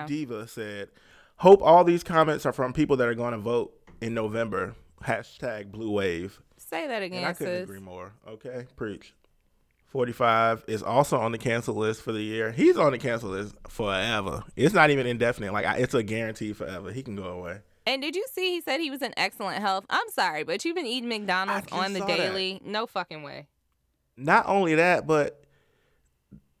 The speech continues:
Speaker 1: the doctor's full of shit. How is Trump somehow getting healthier as he gets older? Isn't that nigga, like, seventy something?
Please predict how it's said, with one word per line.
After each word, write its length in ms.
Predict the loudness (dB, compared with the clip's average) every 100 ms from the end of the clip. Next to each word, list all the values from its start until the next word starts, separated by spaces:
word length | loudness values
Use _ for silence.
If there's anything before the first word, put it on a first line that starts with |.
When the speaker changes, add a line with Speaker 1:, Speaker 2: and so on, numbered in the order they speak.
| _ _
Speaker 1:
the 100 | -2
doctor's 420 | 4 4 4 0 0
full 200 | 0 -2
of 60 |
shit. 340 | -2 -4 -4 _ -4
How 320 | 6 8 8
is 80 | 6
Trump 320 | 8 6 6 4
somehow 360 | 8 10 10 10
getting 240 | 8 4
healthier 560 | 4 8 8 6 0 0
as 160 | 0
he 120 | -2
gets 180 | -2 -2
older? 280 | 2 2 2
Isn't 200 | 2 4
that 140 | 4 4
nigga, 120 | 4
like, 180 | 2 4
seventy 340 | 6 6 6
something? 400 | 4 2 2 -6